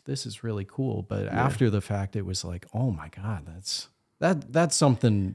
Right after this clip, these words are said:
Speaker 2: That's a
Speaker 1: people
Speaker 2: once
Speaker 1: just
Speaker 2: in a
Speaker 1: don't get."
Speaker 2: lifetime. That's
Speaker 1: Yeah.
Speaker 2: a once in a lifetime thing, dude.
Speaker 1: Yeah.
Speaker 2: It's,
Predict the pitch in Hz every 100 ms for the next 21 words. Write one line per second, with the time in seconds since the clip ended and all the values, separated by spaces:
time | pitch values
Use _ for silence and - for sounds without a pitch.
0 | - 156 156 131 120 131 131 127 117 117
1 | 117 120 156 120 117 110 117 143 123 127
2 | 113 123 113 120 113 113 117 110 120 117
3 | 113 107 - 113 143 139 104 104 101 101
4 | 107 107 - -